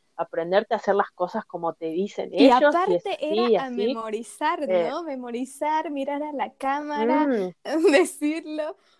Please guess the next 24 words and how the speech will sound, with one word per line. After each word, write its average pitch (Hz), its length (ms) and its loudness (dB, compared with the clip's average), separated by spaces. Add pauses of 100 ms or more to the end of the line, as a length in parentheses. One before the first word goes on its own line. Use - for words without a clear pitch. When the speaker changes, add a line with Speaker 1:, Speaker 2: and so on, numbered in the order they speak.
Speaker 2:
O 285 100 -6
sea, 320 180 -4
yo 320 100 -4
al 359 100 -8
principio 330 560 -4
era, 320 200 -2
me 277 220 -6
sentía 254 260 2
Speaker 1:
Eran 294 240 8
unas 247 240 4
locuras. 233 680 8
Speaker 2:
observada 320 500 2
porque 262 300 0
dije, 320 240 -2
"Deben 311 320 -4
haber 277 220 -2
cámaras 311 340 -2
por 302 120 -2
todas 320 260 -2
partes", 320 380 -2
porque 254 460 -4
Speaker 1:
<laughs> - 0 -
Sí. 403 200 6 (1500)
Sí, 247 540 8